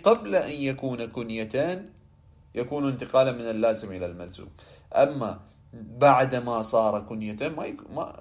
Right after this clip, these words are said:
يحصل هذا الانتقال، لأنه لا توجد أصلًا ملازمة. وهذا القدر، يعني هالمقدار من الملازمة، ولو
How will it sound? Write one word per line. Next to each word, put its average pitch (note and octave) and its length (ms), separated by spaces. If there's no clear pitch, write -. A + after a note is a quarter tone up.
يحصل D#3+ 420
هذا C#3+ 180
الانتقال، C3 500
لأنه D3+ 380
لا F3 140
توجد F3+ 400
أصلًا F#3 400
ملازمة. A#2+ 920
وهذا A2+ 680
القدر، A2+ 800
يعني D3 200
هالمقدار F3 580
من B2 140
الملازمة، G#2+ 680
ولو D#3+ 400